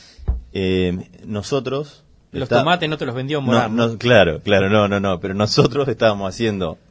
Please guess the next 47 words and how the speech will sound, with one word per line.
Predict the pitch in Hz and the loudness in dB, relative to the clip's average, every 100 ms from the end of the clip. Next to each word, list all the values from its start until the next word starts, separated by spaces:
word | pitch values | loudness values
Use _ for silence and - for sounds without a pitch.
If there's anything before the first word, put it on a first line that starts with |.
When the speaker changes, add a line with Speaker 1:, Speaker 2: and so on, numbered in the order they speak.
| _ | _
Speaker 1:
eh, | 90 87 87 | -4 -2 -2
un | 82 107 | -4 -4
trabajo, | 98 104 110 - 92 87 - | 0 2 2 2 2 0 -2
eh, | 85 | -4
barrio, | 82 110 185 | -2 -4 -4
como | 90 82 | -6 -8
siempre | 101 90 | -8 -8
lo | |
hicimos, | 90 120 110 | -6 -6 -6
como | 85 82 | -6 -8
lo | 78 87 | -8 -12
que | - | -12
no, | 85 85 85 | -14 -14 -16
no, | 82 82 | -16 -16
nos | 82 80 | -18 -14
ha | 95 | -10
caracterizado, | 90 87 87 87 - 117 139 147 _ | -8 -8 -8 -8 -4 -2 -4 -8 _
y | 104 101 113 | -8 -4 -4
ellos | - 110 | -4 -10
también, | 110 110 110 95 85 - - - _ _ _ | -10 -8 -8 -8 -12 -18 -20 -20 _ _ _
al | 85 | -6
mismo | 98 98 98 | -4 -4 0
tiempo. | 135 113 92 | 0 2 0
De | 104 | 0
hecho, | 107 104 95 | 0 -2 -2
nosotros | 85 95 98 | -8 -12 -6
hablamos, | 95 104 101 87 85 | 0 2 2 0 -6
somos | 104 101 | -4 -2
las | 92 95 | -2 -2
dos, | 101 95 | -4 -4
las | 82 82 | -10 -8
dos | 92 98 | -6 -4
fuerzas, | 101 101 98 90 | -2 -2 -2 -4
las | 87 | -4
dos | 98 | -4
expresiones | 98 - 90 95 | -6 -6 -6 -6
políticas | 85 90 98 98 | -4 -4 -2 -2
que | |
estamos | 92 95 87 | -2 -4 -2
realmente | 95 95 95 92 87 82 - - _ | -2 -2 -4 -6 -8 -10 -20 -20 _
caminando | 90 90 92 98 98 | -6 -2 0 0 0
y | |
en | |
contacto | 90 85 85 85 | -4 -4 -4 -4
con | |
la | 82 | -6
gente. | 85 76 76 | -8 -12 -12